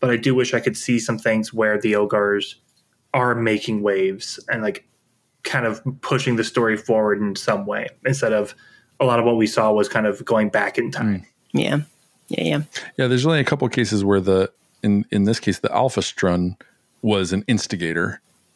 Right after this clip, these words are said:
Speaker 1: Yeah.
Speaker 2: Uh, you know, the, the initial one, Bear Gut, who ate the bear, ice bear heart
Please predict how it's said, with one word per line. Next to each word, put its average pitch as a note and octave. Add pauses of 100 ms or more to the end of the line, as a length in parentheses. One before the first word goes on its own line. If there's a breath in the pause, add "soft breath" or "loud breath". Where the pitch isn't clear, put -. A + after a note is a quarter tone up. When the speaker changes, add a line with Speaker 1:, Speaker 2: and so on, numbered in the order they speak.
Speaker 1:
Yeah. A#2
Speaker 2:
Uh, F2 (200)
you G#2
know, F2
the, F2+
the F#2+
initial G#2
one, G2
Bear G2
Gut, F#2+
who F#2+
ate G2
the F2 (360 loud breath)
bear, G2
ice G2
bear F#2+
heart -